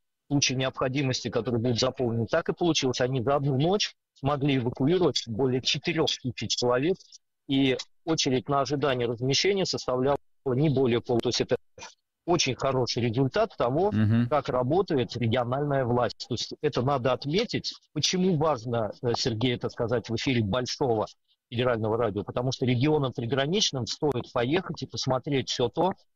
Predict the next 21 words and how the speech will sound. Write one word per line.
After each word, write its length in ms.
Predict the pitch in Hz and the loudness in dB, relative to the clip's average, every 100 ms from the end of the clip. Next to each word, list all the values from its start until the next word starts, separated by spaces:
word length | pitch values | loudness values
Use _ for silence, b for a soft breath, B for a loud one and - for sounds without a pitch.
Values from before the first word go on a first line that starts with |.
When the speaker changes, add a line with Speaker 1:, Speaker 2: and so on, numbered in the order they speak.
| _ | _
Speaker 1:
что 180 | - 127 | -2 0
нарабатывает 1040 | 120 135 127 117 104 156 - 135 110 110 - | 0 0 0 0 0 0 0 -2 0 0 0
сейчас 480 | - 113 127 113 | -2 0 -2 -4
с 120 | - - | -10 -6
колоссальным 580 | 135 143 - 120 117 | -2 -2 0 -2 -2
трудом 440 | 104 127 123 160 175 - - _ _ - | -2 0 2 2 0 -4 -16 _ _ -6
Белгородская 920 | 107 147 160 147 117 - 135 - 139 | 0 2 2 2 -2 -2 -4 -2 0
область. 340 | 127 101 90 - | 2 2 -2 -6
Подобные 380 | 104 123 135 120 | -4 -4 -6 -6
сценарии, 560 | 143 175 247 156 101 - _ _ 120 | -2 2 2 2 0 -8 _ _ -2
естественно, 760 | 156 - 185 160 - 104 92 - _ _ _ _ - | -2 0 0 -2 -4 -6 -6 -12 _ _ _ _ -4
нацисты 400 | 143 233 220 165 | -2 -2 0 2
могут 280 | 160 180 165 | 2 2 0
разыгрывать 520 | 151 139 170 151 147 | 0 0 0 0 2
и 40 | |
в 40 | 143 | 2
других 360 | 147 131 131 | 4 2 0
направлениях. 600 | 110 95 98 90 80 - - _ _ _ _ _ _ _ | -4 -4 -2 -2 -6 -12 -20 _ _ _ _ _ _ _
И 40 | 131 | 0
в 60 | |
этой 160 | 156 | 2